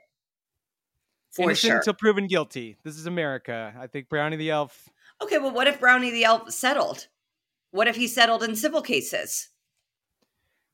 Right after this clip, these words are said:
Speaker 2: Look, show me the documents. That's
Speaker 1: Uh,
Speaker 2: all.
Speaker 1: what if we couldn't
Speaker 2: Oh.
Speaker 1: find twelve elves to bring him to trial?
Speaker 2: <laughs> That would be the only, you would have to have a jury of his peers.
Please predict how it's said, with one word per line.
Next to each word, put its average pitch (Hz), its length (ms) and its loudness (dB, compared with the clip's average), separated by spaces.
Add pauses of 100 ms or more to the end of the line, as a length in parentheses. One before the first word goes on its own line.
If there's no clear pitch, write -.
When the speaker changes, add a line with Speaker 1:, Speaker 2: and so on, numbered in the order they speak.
(120)
Speaker 2:
Look, 208 140 -16
show 160 200 -4
me 175 80 -2
the 170 100 -2
documents. 175 680 -4 (120)
That's 165 160 -12
Speaker 1:
Uh, 139 100 6
Speaker 2:
all. 135 60 -2
Speaker 1:
what 247 120 4
if 262 120 0
we 277 100 -2
couldn't 269 260 2
Speaker 2:
Oh. 196 80 0
Speaker 1:
find 277 320 4
twelve 190 560 4 (120)
elves 170 720 4 (440)
to 180 680 2 (2000)
bring 185 340 2
him 180 180 2
to 156 60 -2
trial? 117 600 2
Speaker 2:
<laughs> - 60 -18 (1900)
That 220 180 6
would 254 100 -4
be 262 100 -2
the 247 140 2
only, 247 300 2
you 214 100 -4
would 202 120 -4
have 233 200 0
to 240 80 -2
have 226 100 0
a 196 60 0
jury 180 460 2
of 156 140 -4
his 160 200 -6
peers. 147 560 -6